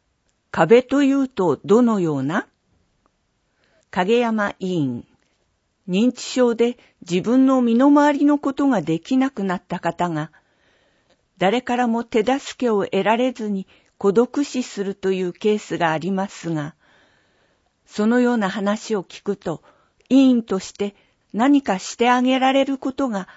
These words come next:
あったのではないかという後悔を感じます。そうなる前に気がつくことができたらと思って活動しています。志子田委員。そうですね。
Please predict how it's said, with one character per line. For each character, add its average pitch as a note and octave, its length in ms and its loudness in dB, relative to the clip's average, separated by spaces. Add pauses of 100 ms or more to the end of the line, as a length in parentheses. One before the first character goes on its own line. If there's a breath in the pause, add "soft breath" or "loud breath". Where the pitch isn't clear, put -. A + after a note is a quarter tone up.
あ A#3 140 0
っ - 160 -2
た B3 120 -2
の A3+ 160 -2
で F3+ 100 -2
は E3+ 160 0
な F#3+ 160 -2
い F#3+ 60 -6
か F3 160 -6
と E3+ 180 -6
い E3 120 -2
う D#3+ 180 -6 (280 soft breath)
後 C4+ 180 2
悔 F#3 360 -2
を C3+ 80 -4
感 E3+ 300 -2
じ E3 140 -6
ま F#3 160 -4
す。 - 260 -20 (1120)
そ A#3+ 220 2
う B3+ 40 6
な B3+ 160 4
る G#3+ 120 -2
前 A#3 280 2
に F#3 160 -2
気 G#3 180 -4
が A#3 140 2
つ - 140 -18
く A#3 160 -4
こ G3+ 120 -2
と G3 140 -4
が E3+ 160 -4
で A3 160 -2
き - 100 -20
た A3 140 -6
ら D#3 200 -6 (380)
と A#3+ 140 2
思 A#3 320 2
っ B3 60 -6
て - 260 -8
活 D#3+ 360 -6
動 F#3 180 0
し - 140 -12
て F#3 140 -4
い F#3 100 -4
ま F3+ 200 -6
す。 - 280 -20 (2000)
志 - 180 -20
子 C4 160 0
田 E3 180 -4
委 D3+ 80 -2
員。 C3+ 360 -6 (800)
そ B3 300 2
う A3+ 60 2
で E3+ 100 0
す - 160 -10
ね。 F3+ 300 -2